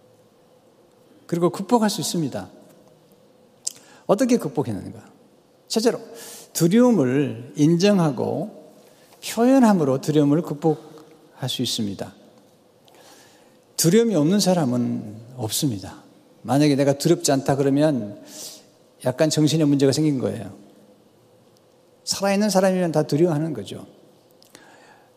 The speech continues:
영맹스러웠던 다윗이 두려워했다면 우리는 두려워할 수밖에 없는 존재입니다. 그러나 중요한 것은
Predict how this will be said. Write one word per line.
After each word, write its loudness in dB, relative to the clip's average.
영맹스러웠던 4
다윗이 0
두려워했다면 0
우리는 2
두려워할 0
수밖에 -2
없는 -2
존재입니다. -6
그러나 0
중요한 2
것은 0